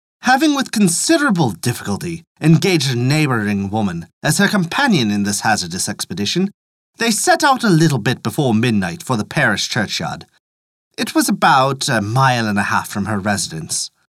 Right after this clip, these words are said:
On arriving at the churchyard, her companion, whose courage was not so notable, appalled by the gloomy prospect before her, and she refused to enter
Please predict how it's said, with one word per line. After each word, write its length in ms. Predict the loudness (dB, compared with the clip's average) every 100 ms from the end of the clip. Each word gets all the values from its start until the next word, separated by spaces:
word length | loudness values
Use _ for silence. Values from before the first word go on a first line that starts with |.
| _ _ _ _ _ _ _ _ _ _ _ _ 0
On 220 | 4 6
arriving 580 | 6 4 4 4 0 0
at 140 | 0
the 80 | -2
churchyard, 720 | 0 0 0 -2 -2 0 -2
her 200 | 0 0
companion, 720 | 2 0 2 2 0 -2 -4 -8 _ _ _ 0
whose 360 | 2 2 0 -4
courage 480 | -2 0 0 0 -2
was 180 | -4
not 360 | 0 2 2 0
so 140 | -6
notable, 540 | -4 -6 -8 -4 -4 -4 _ _ 0
appalled 600 | 0 2 2 4 4 2
by 160 | 0 2
the 100 | 0
gloomy 340 | 0 2 0
prospect 540 | 2 0 0 -4 -6
before 320 | -8 -6 -4 -6
her, 240 | -10 -16 _ _ _ _ _ _ -2
and 180 | 0 0
she 160 | -2
refused 720 | 0 0 0 2 2 2 -2 -4
to 180 | 0
enter 380 | 2 2 -2 -4